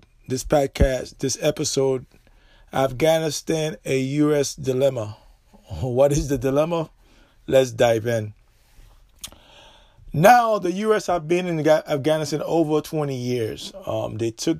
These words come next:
they went there during nine eleven. Those of us who were young, were adults,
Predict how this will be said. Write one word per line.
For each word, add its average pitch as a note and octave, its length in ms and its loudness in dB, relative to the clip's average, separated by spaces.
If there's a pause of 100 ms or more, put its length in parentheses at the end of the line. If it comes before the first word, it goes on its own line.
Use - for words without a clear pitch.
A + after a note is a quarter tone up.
they C3+ 160 -2
went D#3 320 -4
there D3+ 260 2
during C3+ 400 -6
nine C3 240 -2
eleven. D#3 540 -2
Those C3 180 -4
of B2+ 140 -4
us B2 180 -6
who A2+ 300 -6
were A2 200 -4
young, C#3 640 -2
were A2+ 580 -6
adults, D#3 580 -4